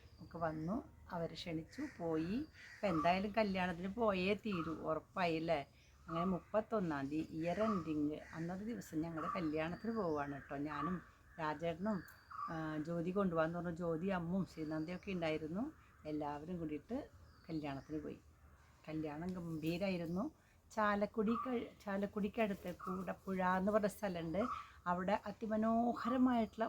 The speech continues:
ഒരു സ്ഥലത്തായിരുന്നു കല്യാണം. നല്ല ഒരു കൺവെൻഷൻ സെൻറ്റർ. അത് സ്ഥാപിച്ചിട്ടുള്ളത്, അത് നിൽ-, നിൽക്കുന്നതാണെങ്കിൽ പുഴയുടെ തീരത്താണ്. എന്താ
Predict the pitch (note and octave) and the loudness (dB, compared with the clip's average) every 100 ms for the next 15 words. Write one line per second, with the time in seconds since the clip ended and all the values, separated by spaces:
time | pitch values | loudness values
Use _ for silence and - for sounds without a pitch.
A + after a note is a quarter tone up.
0 | A3 G#3+ - - F#3+ D#3+ F3 E3 D#3 G3 | 0 -2 -4 -4 -4 -2 -2 -2 -2 -2
1 | G#3+ D#3+ C#3 D3 - - E3+ F3+ F#3 G#3+ | -2 -2 -6 -8 -12 -12 -8 -4 -2 2
2 | A#3 G#3 - F#3+ E3+ D#3+ D#3+ - D#3 D3 | 2 2 2 2 0 -4 -8 -4 -2 0
3 | D3+ - - - - G#3 C4 G4 D4+ - | -2 -6 -14 -18 -4 0 0 0 -4 -6
4 | - A3 G#3 G3 G3+ G3+ A#3+ A3+ G3 E3+ | 0 4 4 2 -2 -4 0 2 0 0
5 | D#3+ G3+ G#3+ F#3+ - A3+ F#3 - G#3 F#3+ | 0 2 2 0 -4 -4 -4 -4 -2 2
6 | G3 G#3 G#3+ G3+ F#3+ G#3 B3 - - - | 2 4 4 2 2 0 -2 -8 -20 -20
7 | - - - - F3 E3+ E3+ E3+ G3+ G#3 | -20 -20 -20 -8 0 2 4 4 4 4
8 | G3 D#3 C#3+ - D#3 D3 - - - - | 4 2 -2 -2 0 2 0 -2 -10 -6
9 | F3+ A3 A3 G3 | 0 4 4 6